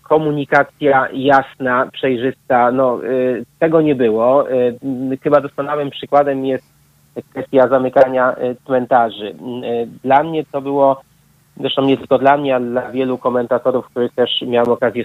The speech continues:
słuchać, dużym szokiem, że taka decyzja zapada gdzieś tam sobie, e, kilkanaście godzin przed tymże, e, świętem, świętem zmarłych.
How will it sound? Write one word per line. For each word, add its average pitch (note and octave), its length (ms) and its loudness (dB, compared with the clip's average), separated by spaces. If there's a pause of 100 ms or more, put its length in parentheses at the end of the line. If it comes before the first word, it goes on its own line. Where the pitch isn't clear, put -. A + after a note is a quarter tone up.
słuchać, B2+ 460 0
dużym C3 340 -2
szokiem, C#3+ 540 0
że A#2 440 0
taka B2+ 260 0
decyzja A#2+ 640 0 (140)
zapada A#2 440 0
gdzieś G#2+ 220 -8
tam A2 160 -4
sobie, A2+ 360 -2 (400)
e, A#2 480 4
kilkanaście B2+ 720 -2
godzin A#2 480 0 (260)
przed A#2+ 260 0 (360)
tymże, A#2+ 500 0 (260)
e, A#2 180 2
świętem, A#2+ 540 0
świętem A#2 360 -6
zmarłych. A2+ 540 2